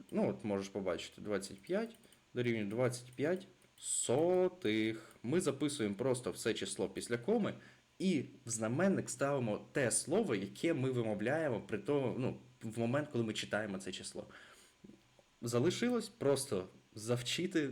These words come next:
ну, як завчити, зрозуміти, коли ми кажемо соті, коли тисячні, коли десятитисячні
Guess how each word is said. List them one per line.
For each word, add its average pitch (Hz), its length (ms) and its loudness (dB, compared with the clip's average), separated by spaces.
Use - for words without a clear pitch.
ну, 107 400 0
як 98 200 0
завчити, 95 380 -2
зрозуміти, 131 640 0
коли 147 240 2
ми 117 140 2
кажемо 95 580 0
соті, 170 460 2
коли 92 240 -2
тисячні, 131 640 -2
коли 92 260 -4
десятитисячні 120 1040 -4